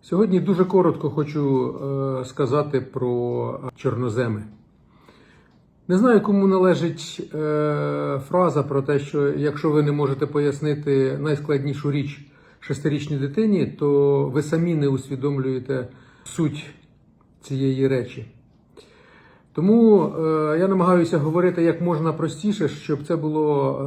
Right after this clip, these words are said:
е, зрозуміло як можна більшій кількості, е, людей. Просто не значить примітивно. Це, е, значить, що потрібно знайти ті слова, які будуть зрозуміли і пояснювати суть речей.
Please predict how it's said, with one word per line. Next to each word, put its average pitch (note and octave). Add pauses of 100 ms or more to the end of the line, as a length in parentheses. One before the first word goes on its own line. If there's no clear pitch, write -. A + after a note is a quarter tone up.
(120)
е, C3+
зрозуміло D3
як C#3
можна D3
більшій D3
кількості, C#3
е, C#3
людей. C3+ (680)
Просто F3
не F3
значить C#3+
примітивно. A#2+ (140)
Це, D3
е, C3
значить, D3+
що C#3
потрібно C3+
знайти C#3
ті D3
слова, D3+
які C#3+
будуть C3+
зрозуміли C#3
і C3
пояснювати C#3
суть C3+
речей. B2